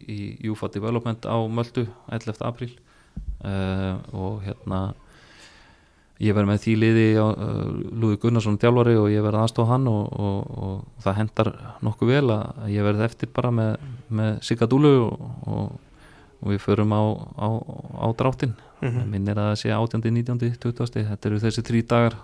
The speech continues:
Speaker 1: sem að keppni verður kynnt og, og, og, og dregið og, og farið yfir hvernig þetta lítur út allt saman.
Speaker 2: Hvað er svo bara, hvað er annars framundan hjá þér fram að júlí?
Speaker 1: Já, við eigum náttúrulega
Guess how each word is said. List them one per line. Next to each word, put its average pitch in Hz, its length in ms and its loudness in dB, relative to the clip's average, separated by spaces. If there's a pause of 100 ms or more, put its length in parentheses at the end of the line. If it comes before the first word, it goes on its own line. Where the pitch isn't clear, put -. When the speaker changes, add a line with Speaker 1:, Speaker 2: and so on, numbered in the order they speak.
(160)
Speaker 1:
sem 113 200 -8
að 107 140 -4 (1000)
keppni 110 320 2
verður 113 160 2
kynnt - 400 0
og, 107 180 2
og, 110 260 -4 (120)
og, 107 220 -4 (100)
og 107 160 -6
dregið 113 480 4
og, 110 140 -6 (320)
og 117 140 -10
farið 107 320 0
yfir 110 220 -4
hvernig 107 280 -4
þetta 117 100 -4
lítur 117 260 -2
út 120 180 -12
allt - 120 -14
saman. 113 220 -10 (400)
Speaker 2:
Hvað 147 320 6
er 131 100 6 (140)
svo - 240 -4 (100)
bara, 127 240 2
hvað 139 220 8
er 135 100 8
annars 131 320 2
framundan 127 400 2
hjá 123 80 2
þér 123 240 0
fram 123 320 0
að 120 140 -4 (100)
júlí? 127 220 0 (1120)
Speaker 1:
Já, 98 180 2 (1040)
við 113 260 6
eigum 117 240 8
náttúrulega 120 720 4